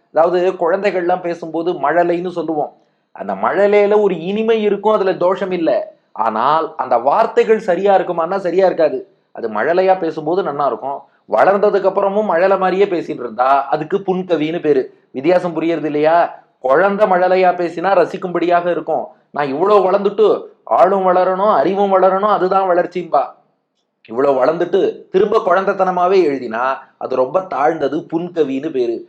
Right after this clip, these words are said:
அப்படித்தான் கவிதை எழுதினேன். அதுவும் எப்படி பாடினேன்னா, பாவினம்னார்.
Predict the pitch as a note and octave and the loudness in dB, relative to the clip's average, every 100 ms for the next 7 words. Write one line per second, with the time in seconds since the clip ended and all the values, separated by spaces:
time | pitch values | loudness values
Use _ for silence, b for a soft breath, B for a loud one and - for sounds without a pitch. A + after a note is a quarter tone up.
0 | _ - - D#3 D3 D3 F3 D3+ D3+ D3+ | _ -8 -4 -4 0 0 0 -4 -2 -2
1 | B2+ A#2 G#2+ G2 C3+ C3+ _ _ - E3 | -2 -4 -10 -10 -10 -14 _ _ -10 -4
2 | G3+ E3 - A3+ E3+ D3+ B2 G#2 G#2+ A#2+ | -2 -2 -2 0 0 0 -6 -10 -8 -8
3 | A2+ - _ E3 E3+ F#3+ F#3+ E3+ D#3+ D3+ | -10 -16 _ -2 0 2 0 -2 -6 -8
4 | D3+ D3+ C3 | -6 -4 -4